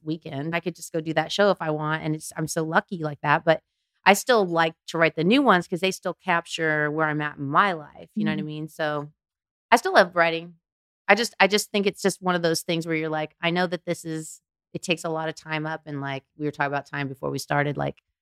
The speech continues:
Speaker 1: what should I be doing with my time right now? You know, when you're a mom and when you're a wife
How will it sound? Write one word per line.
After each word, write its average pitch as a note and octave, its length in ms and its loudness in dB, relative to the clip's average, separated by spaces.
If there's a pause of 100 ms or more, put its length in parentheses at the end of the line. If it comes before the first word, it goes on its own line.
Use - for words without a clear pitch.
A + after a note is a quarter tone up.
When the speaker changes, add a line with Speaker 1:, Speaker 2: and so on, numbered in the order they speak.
(420)
Speaker 1:
what F#3 200 8
should G#3+ 140 8
I F#3+ 80 10
be F3 140 6
doing D#3+ 280 8
with D3+ 120 2
my D#3 140 4
time D3+ 300 6
right C#3+ 200 -2
now? - 340 -8
You D#3 80 0
know, D3 260 2
when D#3 200 -4
you're D3+ 180 -8
a C#3+ 60 -12
mom D3+ 680 -4 (220)
and D#3 140 -6
when D3 180 -6
you're D3 360 -12 (200)
a D3+ 60 -6
wife D#3 500 -6